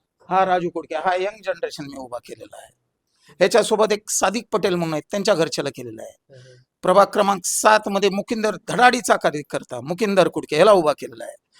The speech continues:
Speaker 1: आठ मध्ये अकबर आहे इथं, यांच्या मिसेसला, हे किरण लगुळकर, नवीन पोरं सगळे.
Speaker 2: हम्म.
Speaker 1: यांची इच्छा आहे
Speaker 2: हम्म.
Speaker 1: लोकांची सेवा करण्याची.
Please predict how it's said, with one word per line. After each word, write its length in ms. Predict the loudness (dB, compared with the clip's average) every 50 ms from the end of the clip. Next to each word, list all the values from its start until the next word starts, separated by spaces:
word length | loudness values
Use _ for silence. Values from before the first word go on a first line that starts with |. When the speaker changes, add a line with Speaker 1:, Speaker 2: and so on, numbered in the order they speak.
| -20 -20 _ 4
Speaker 1:
आठ 240 | 6 6 6 6 2
मध्ये 240 | -2 -4 -4 -4 -6 -4 -6
अकबर 300 | -6 -4 -2 0 0 2
आहे 140 | 2 0
इथं, 160 | 0 0 -2 -2
यांच्या 320 | -2 -2 -2 -4 -8 -8 -8 _ _
मिसेसला, 400 | -16 -12 -8 -8 -8 -6 -4 -4
हे 260 | -4 -4 -4 -6 -8
किरण 300 | -10 -6 -2 0 0 0
लगुळकर, 460 | 0 -2 0 0 0 0 0 -4 -10 -12 -14 _ _ _ _ _ _ _ -4
नवीन 320 | 0 0 2 2 2 0
पोरं 260 | 0 0 0 0 0
सगळे. 340 | -2 -4 -6 -10 -14 -18 _ _ _ _ _ _ -20
Speaker 2:
हम्म. 300 | -20 -20 -18 -4 -2 0
Speaker 1:
यांची 500 | 0 0 0 0 0 0 0 0 -2 -4 -8 _ _ _ _ _ _ _ _
इच्छा 380 | -4 -4 -2 0 4 8 8 10
आहे 220 | 8 8 4 0
Speaker 2:
हम्म. 520 | -4 -8 _ _ _ _ -20 -20 -20 -20 -20 -20 _ _ _ _ _ -6 0
Speaker 1:
लोकांची 400 | 0 2 4 4 2 2 2 0
सेवा 280 | 2 4 4 6 4
करण्याची. 460 | 4 2 -2 -4 -6 -10 -12 -14 -16